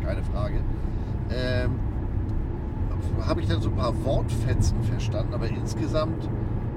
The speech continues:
fand ich das jetzt nicht so beeindruckend und, ähm, hatte, wie gesagt, gedacht, das lag an mir, aber wie ich dann aus den, aus den zahlreichen, ähm, Social-Media-Kommentaren gelesen habe,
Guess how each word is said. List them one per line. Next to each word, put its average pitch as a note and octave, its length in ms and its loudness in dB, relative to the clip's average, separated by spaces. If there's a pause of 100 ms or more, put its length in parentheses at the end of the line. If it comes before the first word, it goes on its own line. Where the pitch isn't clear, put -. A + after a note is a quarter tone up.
(240)
fand D3 160 0
ich C#3+ 60 -2
das - 240 0
jetzt - 220 -2
nicht - 160 0
so - 180 0
beeindruckend - 960 -2 (640)
und, C3+ 680 0
ähm, B2+ 380 0
hatte, D#3 220 0
wie E3 80 0
gesagt, D#3 340 0
gedacht, D3 300 2
das - 200 0
lag - 220 2
an B2+ 140 2
mir, D#3 260 2
aber - 220 0
wie - 60 -2
ich - 160 -4
dann C3+ 160 -2
aus A#2+ 220 -2
den, - 240 -2
aus - 180 0
den A#2 180 -2
zahlreichen, A2 720 0 (120)
ähm, G2+ 460 -2
Social-Media-Kommentaren - 1300 -2
gelesen - 400 -2
habe, - 200 -2